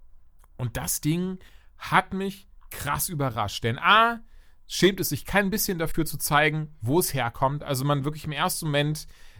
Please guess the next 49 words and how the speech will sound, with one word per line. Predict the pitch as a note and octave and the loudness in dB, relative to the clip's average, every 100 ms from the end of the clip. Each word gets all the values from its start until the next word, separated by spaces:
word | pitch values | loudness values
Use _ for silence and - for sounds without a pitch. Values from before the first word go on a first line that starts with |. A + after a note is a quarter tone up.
| - | 0
da, | C#3+ F3 | 4 4
da | D3+ | 2
dachte | B2 C#3+ - | 0 0 0
ich | C#3+ | -2
kurz, | D3+ - | -2 0
„Moment, | B2+ | -2
ist | F2+ A2 | -4 -6
das | |
jetzt | - | -6
hier | A#2+ | -2
ein | G2+ F#2 - - | -2 -4 -12 -8
Dark | - F2+ D3+ | 0 2 2
Souls | - F#3 F3+ - - | 0 -2 0 0 0
Spin-Off?“ | - C3+ A3 - B3+ - - | 2 0 0 -2 -2 -4 -4
Also | C3+ B2 | -2 0
wie | B2+ | 0
Bloodborne | A2 D3+ F3+ E3+ D#3 | 2 0 -2 -6 -6
quasi. | - E3 E3+ D#3 F3+ A3 - - - - - | -2 0 2 0 -6 -8 -12 -20 -20 -20 -10
Ähm, | - D3 D3 C#3+ | 0 2 2 0
also | C#3 C3+ B2 | -6 -10 -10
hat, | - - | -8 -4
haben | G#2 | 0
da | A#2 | 0
irgendwie | A#2 G#2 | 0 0
was | A2 - | -2 -2
mit | A2 | -2
FromSoft | G#2+ C3 F#3 F3 | -2 0 -2 -4
was | E3+ | -6
zu | - | -4
tun? | G3 | -4
Nein, | G3+ | -2
haben | A3+ | -2
sie | G3+ | -2
gar | E3 G#3 | 0 0
nicht. | F3 C#3+ - - - | 0 -4 -8 -12 -2
Ähm, | D3 D3+ | 0 0
aber | - D#3 G#3 A3 G#3+ A3+ - - | -4 -2 2 2 0 -2 -10 -12
das | B2+ D3 | -8 -4
ist | G3 | -2
auch | E3 | -2
null | E3 F3+ | -2 -2
schlimm. | - F#3+ F3+ | -4 -2 0
Also | B2 A#2+ | -2 -2
wie | D3+ | -4
gesagt, | D#3 D3+ D#3+ - - | -2 -2 -4 -8 -8
Cold | - D#3 | -4 -2
Symmetry, | - E3+ E3 D#3+ | 0 -2 -2 -2
die | |
Entwickler, | D3 D3+ D3 D3+ C#3+ C#3+ | -2 -4 0 2 2 0